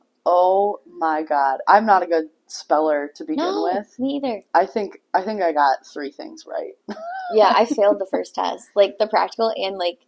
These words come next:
Speaker 1: Yeah.
Speaker 2: whatever the multiple choice one we took in class, like, I failed
Speaker 1: Yeah.
Speaker 2: both, and I was like,
Speaker 1: Miserably.
Speaker 2: major yikes. And I remember studying for so
Speaker 1: Yeah.
Speaker 2: long.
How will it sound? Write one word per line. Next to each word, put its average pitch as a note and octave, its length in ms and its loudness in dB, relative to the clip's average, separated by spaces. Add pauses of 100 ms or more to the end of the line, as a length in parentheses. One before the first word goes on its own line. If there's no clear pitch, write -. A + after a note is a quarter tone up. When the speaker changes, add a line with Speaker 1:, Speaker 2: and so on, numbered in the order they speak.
(140)
Speaker 1:
Yeah. D#3 140 -12
Speaker 2:
whatever G3 200 0
the G3 80 -4
multiple F3+ 320 -6
choice E3 300 -8
one F#3+ 140 -8
we F#3 60 -10
took F#3 200 -10
in F#3 100 -8
class, D#3+ 300 -8
like, - 160 -12
I E3+ 100 -4
failed G#3 340 -4
Speaker 1:
Yeah. D#3+ 80 -6
Speaker 2:
both, D3 300 -2
and D#3 100 -10
I E3 40 -6
was D#3+ 180 -4
like, C#3+ 320 -6
Speaker 1:
Miserably. - 760 -14
Speaker 2:
major F#3 440 -4
yikes. - 500 -12
And B3+ 320 -4 (160)
I A#3 80 -8
remember C4+ 300 -2
studying A3 520 -6
for G3+ 280 -10
so G3+ 500 -10
Speaker 1:
Yeah. D#3+ 180 -2 (160)
Speaker 2:
long. F#3+ 520 -8